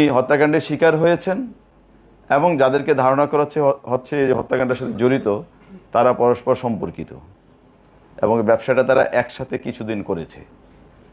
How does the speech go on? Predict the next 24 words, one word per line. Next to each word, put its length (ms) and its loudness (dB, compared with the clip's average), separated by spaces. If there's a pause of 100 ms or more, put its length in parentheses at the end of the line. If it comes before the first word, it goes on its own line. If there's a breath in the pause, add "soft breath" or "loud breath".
(100)
কিন্তু 180 -4
যখন 320 2 (260)
ব্যবসায়িক 500 2
লেনদেন 420 2
নিয়ে 120 2
একটা 160 0
দ্বন্দ্ব 280 0
তৈরি 340 -4
হয়, 140 -4 (960 soft breath)
তখনই 380 0 (1080)
তারা 240 4 (2500)
এই 240 2
ব্যবসাটাকে 580 2 (680)
আবার 320 4 (340)
নিজেদের 360 -2
মতো 240 -2
করে 220 -2
করার 320 2
জন্য 220 -6 (600)
তার 180 0
সাথে 200 -4 (260)
বিবাদে 280 2
লিপ্ত 280 -2
হয়, 220 -4